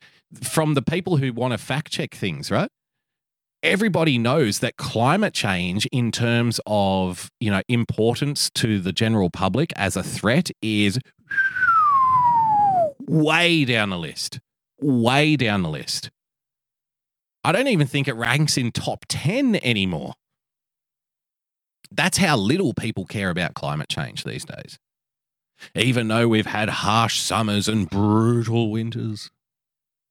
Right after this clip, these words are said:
people have more pressing priorities. H-, how about getting a fucking job for, for one, for starters? Ah, but you can't say that. You can't mention that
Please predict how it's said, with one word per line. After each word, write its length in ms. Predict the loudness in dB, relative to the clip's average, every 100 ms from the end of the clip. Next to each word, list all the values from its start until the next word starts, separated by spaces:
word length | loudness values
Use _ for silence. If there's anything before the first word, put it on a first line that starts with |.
| _ _ _ _ _ _ _ _ -4
people 260 | 0 2 2
have 160 | 2
more 220 | 2 2
pressing 480 | 0 -4 -4 -2 -2
priorities. 800 | 0 0 2 2 2 0 -4 -12 -16 _ _ _ _ _ _ _ -6
H-, 80 | -4
how 240 | 0 2 2
about 240 | 2 0
getting 240 | -2 -4 -4
a 40 |
fucking 380 | -2 -4 -2 -2
job 420 | 0 2 0 -6
for, 200 | -10 -10 -10 -10
for 160 | -2 0
one, 380 | 2 0 -4 -8 _ -8
for 80 |
starters? 600 | -4 2 2 2 -4 -6 -14 _ _ _ _ _ _ _ _ _ _
Ah, 240 | -2 0 0
but 100 | -4
you 80 | -2
can't 240 | 0 0
say 200 | 2 2
that. 180 | 2 0
You 100 | -2
can't 300 | 0 0 2
mention 280 | 2 2 2
that 300 | 2 0